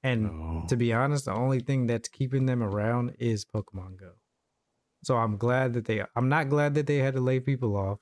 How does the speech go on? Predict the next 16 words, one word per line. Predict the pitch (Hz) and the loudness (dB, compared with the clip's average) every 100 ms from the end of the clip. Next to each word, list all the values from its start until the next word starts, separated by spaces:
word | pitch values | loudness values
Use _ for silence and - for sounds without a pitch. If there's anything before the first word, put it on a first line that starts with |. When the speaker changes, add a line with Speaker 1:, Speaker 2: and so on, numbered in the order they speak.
| - | -6
Speaker 1:
because | 110 110 | -2 -2
it | 104 110 | 0 0
is | 113 | 0
their | 113 110 | 0 -2
fault | - 113 107 | -2 -2 -2
that | 92 | -6
this | - 101 | -6 -6
is | 107 | -6
happening. | 92 - 95 98 95 _ _ _ _ _ _ _ _ _ _ _ 123 | -6 -8 -12 -12 -14 _ _ _ _ _ _ _ _ _ _ _ -6
But | 113 120 117 107 | 0 2 2 0
it | 113 | 0
is | 127 117 | 2 2
their | 113 | 0
fault | 104 117 107 | -2 -2 -2
that | 107 101 | -4 -4
they | 107 95 | -4 -6